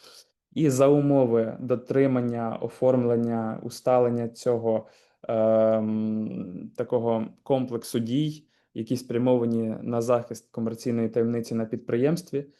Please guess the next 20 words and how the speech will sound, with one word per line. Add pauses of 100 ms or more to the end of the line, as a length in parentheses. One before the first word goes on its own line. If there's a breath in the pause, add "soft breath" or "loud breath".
(360 soft breath)
е,
досягається
максимальний
ефект.
Ну,
зрозуміло,
що (300)
на
сто
відсотків,
мабуть,
е,
ну,
важко,
важко,
тому
що
з
кожним
днем